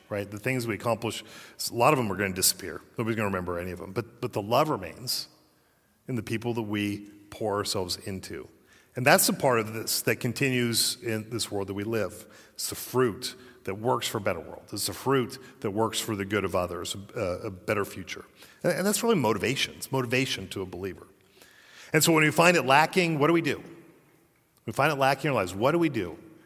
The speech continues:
We go back to a deeper love of Jesus Christ. That's why we need to hear the gospel. That's why we need to remind ourselves of the gospel over and over and over again, getting back to the love of God, and out of that overflow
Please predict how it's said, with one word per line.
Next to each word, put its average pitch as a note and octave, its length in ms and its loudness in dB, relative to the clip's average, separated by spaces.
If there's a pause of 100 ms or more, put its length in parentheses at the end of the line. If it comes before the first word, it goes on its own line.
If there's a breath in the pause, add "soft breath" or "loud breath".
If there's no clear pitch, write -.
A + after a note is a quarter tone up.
(120)
We F#2+ 100 -10
go F#2 180 -6
back B2 600 2 (680 soft breath)
to - 140 -4
a - 20 -2
deeper A#2 640 -2 (300)
love E2+ 520 0 (300)
of F#2+ 120 -8
Jesus F#2 360 -4
Christ. - 560 -4 (160)
That's - 140 -16
why A2 80 2
we A2 120 0
need B2+ 220 0
to C#3+ 80 0
hear C#3 160 0
the C3 80 0
gospel. A2 540 2 (280)
That's - 140 -18
why A#2 40 0
we A#2 60 0
need A2+ 120 -2
to A#2+ 80 2
remind A#2+ 400 4
ourselves A2+ 260 -2
of - 20 -10
the G2 60 -8
gospel G2 420 0 (300 loud breath)
over C#3+ 320 4
and C3 80 2
over A#2+ 220 2
and A2+ 80 -4
over B2 240 2
again, G2 260 0 (220 loud breath)
getting G#2 220 -2
back A#2 240 6
to C#3+ 100 -4
the C3+ 40 2
love A#2+ 120 0
of A2+ 80 -4
God, G2 260 4 (240 loud breath)
and - 220 -8
out C3 280 6
of C#3 140 0
that B2 220 2
overflow A2+ 800 0